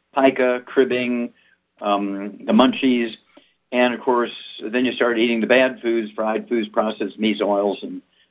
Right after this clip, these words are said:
glutens and things like that, which then further contribute to the cancer. That's why cancers tend to be generational, Doug. It's not a genetic thing.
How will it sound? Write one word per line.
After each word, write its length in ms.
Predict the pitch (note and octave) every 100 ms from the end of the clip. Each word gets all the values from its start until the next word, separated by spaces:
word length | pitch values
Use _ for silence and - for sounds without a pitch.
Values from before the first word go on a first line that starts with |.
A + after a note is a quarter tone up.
| _
glutens 380 | B2+ C#3 B2 G#2+
and 160 | G#2+
things 180 | G#2+ A#2
like 200 | G#2+ G2+
that, 320 | A#2 A2+ A2 _ _ _
which 200 | - G#2+ -
then 360 | A2 G#2+ G#2
further 260 | B2+ C3 G#2+
contribute 460 | G#2+ F#2+ B2 G2
to 80 | F#2
the 120 | F#2
cancer. 280 | - A2+ G#2+
That's 200 | G#2+ F3
why 120 | C#3
cancers 440 | B2 C#3+ C3 A#2 G#2
tend 160 | C3 A#2
to 60 |
be 300 | A2 G#2 G2+ - - _ -
generational, 600 | C#3 B2 D3 - F#2+ F2+
Doug. 200 | A2+ G#2+
It's 140 | G#2
not 280 | C3 D#3+ C3+
a 80 | G#2+
genetic 440 | A2 A2 F3 A2
thing. 300 | - G2 C3+